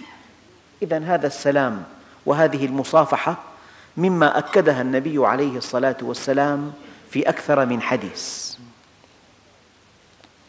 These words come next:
وعن أنس رضي الله عنه قال رجل: "يا رسول الله، الرجل منا يلقى أخاه أو صديقه أينحني له؟"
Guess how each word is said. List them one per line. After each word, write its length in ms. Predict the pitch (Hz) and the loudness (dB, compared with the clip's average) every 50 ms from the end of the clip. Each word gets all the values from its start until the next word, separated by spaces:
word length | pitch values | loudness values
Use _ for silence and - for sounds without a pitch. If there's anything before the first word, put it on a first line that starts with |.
| _ - - - - - - - - - - - - _ - | _ -20 -20 -20 -20 -20 -20 -20 -20 -20 -20 -20 -14 _ 6
وعن 260 | 190 151 160 190 196 | 8 8 8 6 6
أنس 320 | - 247 247 226 - - | 4 4 4 4 4 4
رضي 440 | 208 180 165 165 165 147 143 139 135 | 2 4 4 4 4 2 2 2 2
الله 380 | 123 123 127 135 127 120 110 95 | 2 4 4 4 4 2 0 -2
عنه 240 | 98 104 90 85 - - - - - - - - _ _ - - - - - - - - _ _ | -2 -4 -6 -10 -14 -18 -20 -20 -20 -20 -20 -20 _ _ -20 -20 -20 -20 -20 -20 -20 -20 _ _
قال 280 | - 226 220 202 185 175 | 6 8 10 10 10 8
رجل: 360 | 190 180 185 190 175 170 156 | 6 4 4 4 4 4 4
"يا 180 | 151 165 160 151 | 6 6 6 6
رسول 340 | 147 131 - 156 147 131 135 | 6 4 2 0 2 4 2
الله، 300 | 123 123 117 104 98 - - - - - - - - - - - - - - - - - - - - - - - - - _ - | 2 2 -2 -4 -4 -6 -12 -16 -18 -20 -20 -20 -20 -20 -20 -20 -20 -20 -20 -20 -20 -20 -20 -20 -20 -20 -20 -20 -20 -6 _ 8
الرجل 520 | 180 170 165 170 202 233 226 196 208 190 | 8 8 8 8 8 8 8 8 8 8
منا 600 | 170 170 165 190 208 202 190 185 180 180 180 175 | 8 6 6 4 4 2 2 4 4 6 6 6
يلقى 560 | 170 156 180 196 180 170 - - 165 165 160 - | 6 6 6 6 6 4 4 4 6 6 6 6
أخاه 520 | 143 139 - - 135 127 117 - 107 104 104 - - - - - - - - - - _ _ 180 | 2 0 2 2 2 2 2 0 -4 -8 -10 -12 -16 -20 -20 -20 -20 -20 -20 -20 -20 _ _ 6
أو 160 | 180 165 151 | 6 6 6
صديقه 680 | - 156 147 131 131 127 117 - - 110 - - 101 98 - - - - _ _ _ _ _ _ _ _ _ _ _ - - - - - _ _ _ _ - | 6 4 4 4 4 0 -2 -4 -6 -8 -6 -6 -10 -10 -12 -18 -20 -20 _ _ _ _ _ _ _ _ _ _ _ -20 -20 -20 -20 -20 _ _ _ _ 8
أينحني 680 | 185 180 180 170 165 - - 240 247 226 220 196 165 | 8 8 8 6 4 4 6 6 8 8 8 8 8
له؟" 440 | 165 170 156 147 156 156 165 170 | 8 8 6 6 4 4 2 2